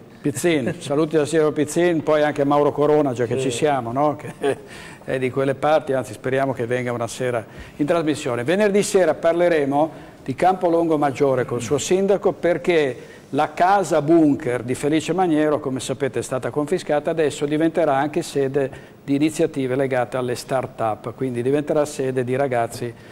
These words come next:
Speaker 1: di sedi di ragazzi che si mettono a, a fare innovazione.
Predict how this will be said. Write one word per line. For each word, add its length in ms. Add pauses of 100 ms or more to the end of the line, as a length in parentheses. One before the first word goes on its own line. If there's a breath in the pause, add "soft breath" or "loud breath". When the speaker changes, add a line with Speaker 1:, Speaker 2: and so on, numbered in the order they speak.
(260 loud breath)
Speaker 1:
di 140
sedi 420
di 140
ragazzi 640
che 400 (280 loud breath)
si 200
mettono 580 (360 loud breath)
a, 680
a 60
fare 480
innovazione. 800